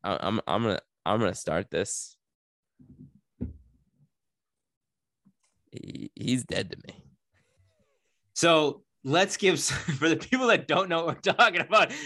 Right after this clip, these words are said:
Speaker 2: I love that that's how we're starting this, this part of the, the, the story here. Uh,
Speaker 1: He, Steve,
Speaker 2: so
Speaker 1: he is dead to me.
Speaker 2: I am not happy.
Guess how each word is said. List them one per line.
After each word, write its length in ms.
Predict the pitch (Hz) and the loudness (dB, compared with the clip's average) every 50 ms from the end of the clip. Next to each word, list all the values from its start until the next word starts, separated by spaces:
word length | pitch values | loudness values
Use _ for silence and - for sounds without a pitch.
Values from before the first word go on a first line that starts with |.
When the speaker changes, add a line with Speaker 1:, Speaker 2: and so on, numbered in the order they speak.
| - - | -2 2
Speaker 2:
I 120 | 185 196 | 2 4
love 320 | 202 202 214 214 220 226 220 | 4 4 6 6 4 4 2
that 180 | 220 214 - | 0 -2 -2
that's 300 | - 185 202 208 202 - 247 240 - - | 0 2 2 2 0 -2 -8 -10 -4 -2
how 300 | 247 220 196 185 175 - - - - - - | 0 2 2 0 -2 -4 -10 -18 -20 -14 -8
we're 140 | 180 196 185 | -6 -6 -6
starting 520 | - - - 220 214 226 233 220 185 175 | -6 -4 0 2 2 2 2 -2 -6 -8
this, 220 | 185 196 196 - - _ _ _ | -8 -8 -8 -10 -12 _ _ _
this 160 | 180 180 180 180 | -6 -6 -6 -8
part 340 | - _ 208 208 208 208 | -4 _ 2 4 4 4
of 80 | 196 170 | 4 2
the, 120 | 165 147 139 _ | -2 -4 -8 _
the, 240 | 170 165 156 151 147 | -2 -2 0 -2 -2
the 120 | 160 156 143 | -4 -6 -8
story 500 | - - - 214 226 240 240 214 190 147 | -8 -6 -4 -2 0 2 2 2 0 0
here. 260 | 135 127 120 113 - _ _ _ _ _ _ _ _ _ _ _ - | -2 -2 -2 -4 -8 _ _ _ _ _ _ _ _ _ _ _ -2
Uh, 300 | 147 147 143 139 135 117 - _ | 0 2 2 2 0 -2 -6 _
Speaker 1:
He, 180 | 110 120 117 - - | -6 -4 -4 -4 -6
Steve, 300 | - - 120 117 101 113 | -4 0 2 2 4 4
Speaker 2:
so 40 | |
Speaker 1:
he 120 | 113 113 113 | 4 4 4
is 140 | 107 92 71 | 4 2 0
dead 280 | - 92 87 80 76 | -2 -2 -2 -2 -2
to 80 | 78 67 | -6 -8
me. 200 | - - - - _ _ _ _ _ _ _ _ _ _ _ _ _ _ _ _ _ - 107 | -10 -12 -16 -18 _ _ _ _ _ _ _ _ _ _ _ _ _ _ _ _ _ -2 0
Speaker 2:
I 140 | 127 151 | 2 2
am 220 | 170 175 160 143 135 | 2 2 0 -2 -4
not 240 | 131 131 127 - - | -2 -2 -2 -2 -2
happy. 400 | 117 110 110 - - - - | -4 -4 -4 -6 -12 -20 -20